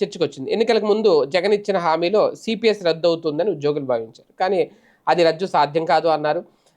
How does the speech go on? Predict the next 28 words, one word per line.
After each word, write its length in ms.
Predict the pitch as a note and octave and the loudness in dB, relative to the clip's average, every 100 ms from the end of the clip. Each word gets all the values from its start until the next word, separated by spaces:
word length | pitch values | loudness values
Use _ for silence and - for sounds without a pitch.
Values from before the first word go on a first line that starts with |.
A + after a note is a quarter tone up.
| - | 2
ఆ, 160 | D#3+ - - - - E3 | 2 2 -6 -18 -16 -2
తర్వాత 640 | F#3 E3+ F3 D#3+ D#3+ D3+ D#3 | 0 2 2 4 2 2 -2
సజ్జల 300 | D#3 D#3+ D#3 | -2 -4 -2
రామకృష్ణారెడ్డి 600 | D#3 D#3 D3+ C#3+ D3 D3 | -2 -2 -6 -4 -2 2
గారు 140 | D3 D3 | 2 2
లాంటి 260 | C#3 C#3 | 0 0
వాళ్ళు 360 | C#3 C3+ F#3 B2+ _ _ _ _ _ _ - | -2 -2 -6 -8 _ _ _ _ _ _ -14
సాధ్యం 420 | D#3+ D#3+ D#3+ E3 | 0 2 2 -2
కాని 200 | E3 D#3 | 0 2
హామీ 300 | D#3 D3 D#3 | 2 0 -2
ఇచ్చారు, 340 | D3+ D3 C#3+ C#3 | -4 0 0 2
పొరపాటు 440 | D3 C#3+ D3+ C#3+ | 0 0 0 0
అయింది, 320 | C3+ C3+ C3 C3+ | -2 -2 -4 -4
చూసుకోలేదు, 640 | D#3 - D#3 C#3 C3 C#3 | -8 -2 0 2 2 0
దాని 240 | - C#3+ C#3 | 0 0 0
గురించి 240 | C#3+ C#3 | -2 0
అవగాహన 400 | C3+ C#3+ C#3+ C3+ | 0 2 2 0
లేదు, 240 | C3 B2+ | 0 0
ఇలా 220 | - D#3+ E3 | 0 0 0
ఏదో 200 | D#3 E3 | 0 -2
సర్ది 220 | F#3+ E3 | -6 -6
చెప్పుకుంటూ 420 | F3+ - D3+ D3 | -12 -6 -4 -2
వచ్చారు. 340 | B2+ - - - _ _ _ _ _ | -2 -6 -12 -12 _ _ _ _ _
కానీ 200 | A#3+ C4 | 0 2
అక్కడ 300 | C4 - A#3+ G3 G#3 | 0 2 2 2 0
ప్రజల్లో, 520 | G#3 A3 A3+ A3 A3 | 0 2 2 2 0
ఉద్యోగుల్లో 560 | F3+ D#3+ F#3 F3 F3 F3 | -2 0 2 2 2 4
ఏమైపోయింది? 720 | E3 E3+ D#3+ D#3+ D3 D3 D3 | 4 2 2 2 0 -2 -6